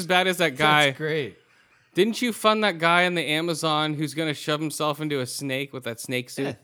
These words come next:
Speaker 3: I wanna see that. That's interesting.
Speaker 1: Didn't you buy that snake suit for that guy?
Speaker 3: Yeah, it's undigestible.
Speaker 1: Jesus Christ. Yeah, that's just demented. See, this is the weird stuff that you can do with your money when you're strange like Mister Neil deGrasse Mike Tyson.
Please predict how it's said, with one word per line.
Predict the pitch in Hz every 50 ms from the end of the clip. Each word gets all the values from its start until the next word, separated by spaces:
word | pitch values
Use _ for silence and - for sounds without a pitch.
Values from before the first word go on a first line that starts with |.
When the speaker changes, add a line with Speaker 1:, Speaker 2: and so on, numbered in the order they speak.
| -
Speaker 3:
I | - 147 147
wanna | 151 165 160
see | 160 - - 226
that. | 160 127 85 101
That's | 123 - -
interesting. | 170 208 - - 107 101 _ - 92
Speaker 1:
Didn't | - 190 214 214 -
you | 226
buy | 185 190 185 202
that | 208 190 160
snake | - - 185 180 175 -
suit | - 190 -
for | - 180
that | 180 180
guy? | 170 180 175 170 165
Speaker 3:
Yeah, | 165 240 262 151 101 _ _ -
it's | 131 131 -
undigestible. | - 151 156 156 156 151 143 - 147 160 - - 120 - 87 80 _ _ _ _ _ _ _ _
Speaker 1:
Jesus | - - 170 190 208 190 - - 117 -
Christ. | - - - - - - 151 - - - 127 110 - - - - _ _ _ _ _ _ _ - 113 107 101 - _ -
Yeah, | 151 143
that's | - 214 277 302 - 220
just | 208 185 160 -
demented. | - 147 131 135 147 143 - 113 107
See, | - - 175
this | 165 190 202 -
is | 202
the | 190 160
weird | 135 143 147 156 160 151
stuff | - - 151 139 127 -
that | - 120
you | - 113 113
can | - 123 120
do | 113 127 135 131
with | 120 -
your | 120 110
money | 107 113 127 127 120 107 104
when | 101 101 98
you're | 101 98 98 95
strange | 92 - - - 117 117 113 110 107 101
like | 101 101 101
Mister | 107 107 107 - 120
Neil | 117 117 117 117
deGrasse | 113 113 127 127 117 110 -
Mike | 123 107 101
Tyson. | - 120 113 110 - 95 95